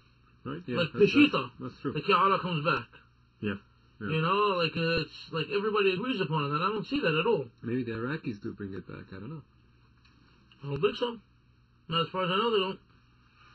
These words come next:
Speaker 1: But we see, I, I, I just don't remember. I don't, I don't remember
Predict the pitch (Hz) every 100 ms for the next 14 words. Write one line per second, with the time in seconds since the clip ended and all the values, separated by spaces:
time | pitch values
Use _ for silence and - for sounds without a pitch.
0 | _ - _ _ _ _ _ _ - 107
1 | 107 - 120 110 127 - 123 117 131 127
2 | 131 127 160 180 110 131 127 120 135 156
3 | 151 147